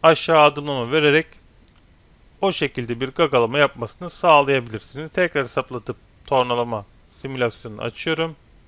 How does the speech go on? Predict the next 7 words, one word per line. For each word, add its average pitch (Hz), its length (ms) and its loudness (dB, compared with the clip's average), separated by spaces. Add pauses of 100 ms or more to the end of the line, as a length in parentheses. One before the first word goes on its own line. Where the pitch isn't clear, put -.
(2250)
Gagalama 160 500 0
yaparak, 151 540 2
hızı 147 300 -8
düşürürsek 147 540 -8
gagalama 135 380 -4
yaptığını 131 380 -4
görebiliriz. 139 680 -6